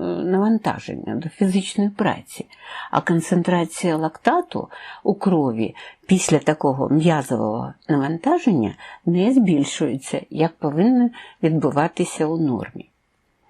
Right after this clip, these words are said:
А глікогеноз шостого типу, хвороба Херса, е, при цьому –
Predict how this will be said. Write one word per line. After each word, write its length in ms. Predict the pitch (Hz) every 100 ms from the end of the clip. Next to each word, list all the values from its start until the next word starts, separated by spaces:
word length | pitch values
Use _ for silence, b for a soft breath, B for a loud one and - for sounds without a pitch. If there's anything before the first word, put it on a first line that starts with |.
| B B B B B B _
А 320 | - 180 190 180 - -
глікогеноз 1120 | 185 220 - 220 226 226 240 233 - - - _ _ _ _ _ -
шостого 580 | - 370 - 190 160
типу, 520 | 143 - 143 135 123 120 B B
хвороба 520 | - - 175 185 175 170
Херса, 680 | - 175 147 - - - - B B B B B
е, 200 | - 143 139
при 180 | - 165
цьому – 520 | 160 226 349 370 320